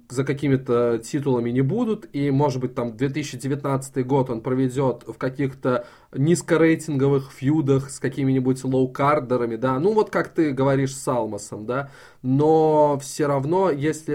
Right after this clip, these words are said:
у Алмаса вот есть какой-то определённый потолок, куда он может, э, дос-, чего он может достичь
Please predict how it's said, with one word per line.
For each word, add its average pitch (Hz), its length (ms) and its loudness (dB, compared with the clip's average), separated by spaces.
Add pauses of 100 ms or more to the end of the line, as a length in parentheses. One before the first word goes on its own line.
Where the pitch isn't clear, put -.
у 156 140 0
Алмаса 135 540 0
вот 120 280 -4
есть 131 240 -2
какой-то 135 640 0
определённый 135 640 0
потолок, 160 640 0
куда 127 240 0
он 120 140 0
может, 120 520 0
э, 113 300 0
дос-, 131 420 0
чего 165 220 4
он 151 80 6
может 131 280 2
достичь 135 480 0